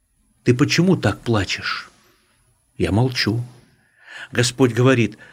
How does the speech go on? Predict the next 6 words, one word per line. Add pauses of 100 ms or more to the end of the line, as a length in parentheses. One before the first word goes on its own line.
(280)
«Разве
ты
не
знаешь, (240)
что
я